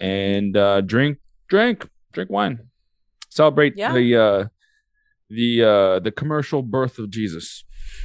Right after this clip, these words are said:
Speaker 2: <laughs> Wait,
Speaker 1: Yeah.
Speaker 2: what? When is Christmas Eve anyways? Is it, is it a Friday?
Speaker 1: Oh,
Speaker 2: Or,
Speaker 1: uh,
Speaker 2: like,
Speaker 1: yeah, I believe so. Hold on, let's check, let's check right here.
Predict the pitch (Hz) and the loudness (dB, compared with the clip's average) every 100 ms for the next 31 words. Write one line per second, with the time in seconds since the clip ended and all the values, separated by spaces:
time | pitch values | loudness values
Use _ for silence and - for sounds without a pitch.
0 | - 427 - - - - - 247 214 269 | -8 -8 -6 -8 -8 -6 4 6 8 6
1 | 302 - 214 220 311 - 220 - 185 180 | 4 -2 0 0 0 -2 -4 -4 -12 -12
2 | 170 - 117 143 131 107 - 175 - - | -14 -12 -8 -8 -8 -10 -12 -14 -14 -10
3 | 170 165 175 92 90 147 220 269 _ _ | -8 -8 -8 -6 -4 -4 -8 -10 _ _
4 | _ - - _ _ _ 127 120 90 110 | _ -18 -18 _ _ _ -2 0 0 2
5 | 117 113 98 127 - 101 95 95 - 78 | 4 4 2 0 0 -4 -4 -6 -6 -8
6 | - 85 85 - 80 - - - - - | -4 -4 -6 -8 -12 -12 -16 -16 -14 -12
7 | - - | -12 -12